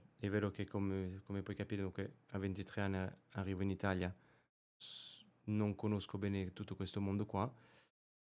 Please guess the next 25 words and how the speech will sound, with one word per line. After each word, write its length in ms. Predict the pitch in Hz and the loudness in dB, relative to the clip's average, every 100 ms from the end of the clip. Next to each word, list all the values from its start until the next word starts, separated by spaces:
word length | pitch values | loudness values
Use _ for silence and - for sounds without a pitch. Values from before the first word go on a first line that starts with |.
| _ | _
ma 440 | 101 98 90 87 85 | 2 4 6 4 4
è 380 | 85 85 85 92 | 2 2 0 -2
uguale, 360 | 90 92 90 | 0 2 2
ma 220 | 87 87 87 | 2 -2 -4
ti 160 | - | -4
è 180 | 87 87 87 - - _ _ _ _ _ _ _ _ _ _ _ 98 | -4 -4 -8 -12 -20 _ _ _ _ _ _ _ _ _ _ _ 0
voglia 260 | 95 92 | 2 2
di 80 | 95 | 2
imparare, 500 | 90 98 95 95 92 | 2 2 2 2 2
voglia 240 | 87 92 | 0 0
di 80 | 92 | 2
lavorare, 640 | 92 90 92 92 87 - - | 2 2 2 2 0 -4 -8
c'era 240 | - 90 | -8 -4
una 120 | 90 | -2
tanta, 440 | 92 85 87 101 117 - - - _ | -2 -2 -2 -2 -4 -12 -20 -20 _
e 80 | 101 | 4
dunque 220 | 90 85 | 4 4
da 80 | 92 | 4
lì 220 | 87 90 | 4 2
mi 120 | 90 | 2
ci, 200 | 82 - | -2 -4
mi 100 | 85 | -2
sono 280 | 80 - 85 | -2 -2 -2
messo. 500 | 82 85 - 113 127 - - - _ - | -2 -2 0 2 0 -4 -20 -20 _ 0
Ehm, 1000 | 104 101 98 98 95 92 92 90 87 | 6 6 6 6 4 2 2 2 0